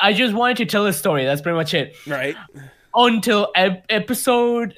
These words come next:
Speaker 1: three,
Speaker 2: Mm-hmm.
Speaker 1: I changed everything. Episode one and two are kinda parodies of
Speaker 2: Right.
Speaker 1: horror movies. Let's, let's put it that way.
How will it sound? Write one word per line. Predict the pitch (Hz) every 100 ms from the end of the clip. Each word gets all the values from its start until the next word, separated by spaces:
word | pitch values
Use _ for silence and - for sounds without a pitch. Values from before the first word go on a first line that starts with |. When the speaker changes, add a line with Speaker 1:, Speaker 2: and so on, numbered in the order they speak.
| -
Speaker 1:
three, | - 160 165 180 185 _ _ _ -
Speaker 2:
Mm-hmm. | 127 123 120 156 - -
Speaker 1:
I | 170 185 196 196 151
changed | 202 185 -
everything. | 180 156 151 127 170
Episode | 185 294 240 226 175
one | 175 208
and | 214 185
two | 208 202
are | 165 175
kinda | 180 202 208
parodies | - 165 156 170 180 214 214 - -
of | 175 160
Speaker 2:
Right. | 151
Speaker 1:
horror | 156 170 185
movies. | 190 196 202 214 185
Let's, | 160 -
let's | - 165
put | 156 185
it |
that | 175 170
way. | 175